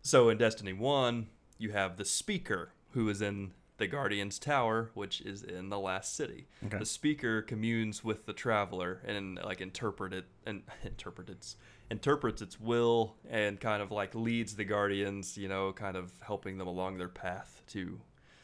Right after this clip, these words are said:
Speaker 1: you know, obtaining and maintaining their light.
Speaker 2: Okay.
Speaker 1: Um, Destiny two trailer comes out, and the first bit of gameplay we see, you walk around the corner where <laughs> the Speaker's tower is,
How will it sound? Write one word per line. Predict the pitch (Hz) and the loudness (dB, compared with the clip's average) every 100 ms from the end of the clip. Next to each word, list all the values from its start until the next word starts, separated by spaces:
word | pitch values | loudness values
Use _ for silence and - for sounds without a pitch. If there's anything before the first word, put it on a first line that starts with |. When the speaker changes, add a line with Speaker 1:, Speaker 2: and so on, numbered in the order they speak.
| - - - | -20 -20 -18
Speaker 1:
you | 80 | -10
know, | 85 | -8
obtaining | 87 - 87 87 90 - | -8 -8 -8 -6 -8 -10
and | 104 127 - | -12 -12 -8
maintaining | 95 92 90 90 | -8 -8 -8 -8
their | 85 | -10
light. | 87 90 87 - - 113 | -8 -8 -8 -14 -4 -2
Speaker 2:
Okay. | 104 107 - - - - _ - - | 0 -4 -12 -20 -20 -20 _ -20 -4
Speaker 1:
Um, | 101 98 92 90 135 - _ _ _ - | 2 4 4 0 -6 -12 _ _ _ 6
Destiny | 147 143 139 127 | 6 6 0 0
two | 170 | 0
trailer | 160 151 143 131 | 4 4 4 2
comes | 135 123 120 | 0 -2 2
out, | 117 120 - - - | 4 4 -2 -12 -8
and | 113 110 110 107 107 101 - _ _ _ | 0 4 4 4 0 -6 -14 _ _ _
the | 110 113 | -10 -4
first | - 131 131 | 2 2 4
bit | 120 | 4
of | 110 | 6
gameplay | 120 123 120 107 | 4 4 2 2
we | 104 | 0
see, | - 135 131 120 | 0 2 2 2
you | 104 | 2
walk | 101 107 110 | 4 4 4
around | 104 | 2
the | 107 | 2
corner | 131 120 113 | 2 4 4
where | 113 110 104 | 4 2 2
<laughs> | 120 | 0
the | 107 | 0
Speaker's | - 120 107 - | 2 0 0 -2
tower | - 147 117 107 | 0 2 2 4
is, | 110 113 | 4 2